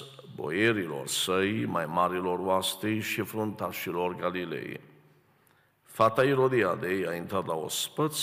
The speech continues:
a jucat și a plăcut lui Irod și oaspeților lui.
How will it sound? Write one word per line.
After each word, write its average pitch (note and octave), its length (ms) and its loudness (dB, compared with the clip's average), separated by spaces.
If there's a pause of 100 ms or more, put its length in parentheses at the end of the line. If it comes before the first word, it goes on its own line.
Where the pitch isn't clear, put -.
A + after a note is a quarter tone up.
(320)
a D2+ 140 -10
jucat - 760 -4 (920)
și - 220 0
a G#2 80 6
plăcut D3 500 4 (300)
lui B2 260 4
Irod C3 360 6
și - 180 -2
oaspeților G2 1040 2
lui. C#2 460 -8